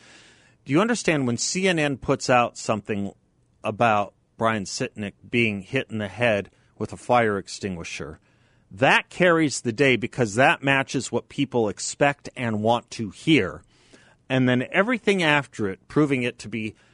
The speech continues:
completely untrue, is ignored or forgotten. And Mike walked her through it. Mike walked her through the story of Brian Sitnick,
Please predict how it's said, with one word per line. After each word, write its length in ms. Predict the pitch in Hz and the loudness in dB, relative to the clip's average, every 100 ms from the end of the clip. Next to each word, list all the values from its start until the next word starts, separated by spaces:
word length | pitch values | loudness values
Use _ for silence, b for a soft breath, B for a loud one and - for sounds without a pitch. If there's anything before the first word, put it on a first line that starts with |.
| b b | b b
completely 720 | 127 117 - 214 226 180 160 | -8 -8 0 2 4 4 4
untrue, 800 | 135 107 - - 190 120 90 - _ _ _ _ _ _ _ _ _ | 4 0 -4 2 4 4 -2 -14 _ _ _ _ _ _ _ _ _
is 140 | 120 123 | -6 -2
ignored 360 | 101 127 127 | 0 2 2
or 80 | 123 | 2
forgotten. 640 | - 110 131 117 - 90 - b b | -2 -2 2 2 0 -8 -20 b b
And 160 | - 160 | -2 2
Mike 240 | 190 240 | 4 4
walked 360 | 220 226 208 - | 6 6 4 2
her 100 | 180 | 0
through 360 | - 220 220 | 0 2 2
it. 200 | 120 - - _ _ _ _ - | 2 -4 -20 _ _ _ _ -6
Mike 300 | 143 175 - | 0 0 2
walked 380 | 156 180 185 - | 6 6 4 0
her 120 | 147 | -2
through 540 | - - 175 147 104 | -2 2 6 6 4
the 100 | 101 | -2
story 400 | 104 - 117 113 | -6 0 2 4
of 140 | 107 95 | 2 2
Brian 300 | 104 98 92 | 2 0 -4
Sitnick, 480 | - 107 - 104 | -6 -8 -8 -10